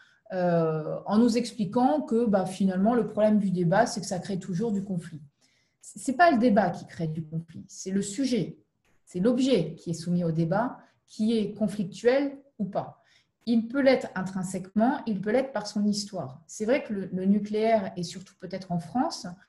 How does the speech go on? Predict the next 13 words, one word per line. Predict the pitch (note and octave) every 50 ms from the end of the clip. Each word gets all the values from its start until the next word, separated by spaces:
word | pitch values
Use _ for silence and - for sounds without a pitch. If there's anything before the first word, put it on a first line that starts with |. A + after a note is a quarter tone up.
| _ _ _ _ _ _ - -
euh, | F#3+ F#3 F#3 F3+ F3+ F3 F3 F3+ F3 - -
est | G#3
déjà | G3 B3 B3 C4+ B3 A3
intrinsèquement | G3 - - G3 F3+ - G3 F3 - F#3+ F#3+ F3+ E3 D#3 - -
un | C#3+ E3
sujet | D#3+ - - - E3 - F#3+ F3+ E3+
quand | - - C#3+
même | E3 F3 E3 D#3 C#3+ - C3 C3+ - - -
qui, | - - D#3+ D#3 -
qui, | - _ _ _
qui | _ _ - E3 E3+ F3
est, | F3+ F3+ F3
euh, | D#3+ D3+ D3+